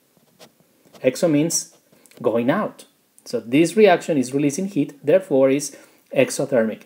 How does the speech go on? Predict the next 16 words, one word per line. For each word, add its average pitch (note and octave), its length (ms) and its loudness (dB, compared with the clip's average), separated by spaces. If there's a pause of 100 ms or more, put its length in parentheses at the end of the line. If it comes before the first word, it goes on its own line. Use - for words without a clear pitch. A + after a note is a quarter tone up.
(140)
just E3+ 260 0
because E3+ 520 -2 (640)
the B2+ 160 -2
final F3+ 400 2
state, G3+ 500 0
the - 60 -6
product, F3+ 480 2 (540)
has C#3+ 240 -6
less E3 260 6
energy D3+ 500 -2 (920)
than C#3 720 2 (260)
it A#2+ 120 -2
had C3+ 220 2
at C3+ 140 -6
the B2+ 60 -2
beginning. A2+ 420 -6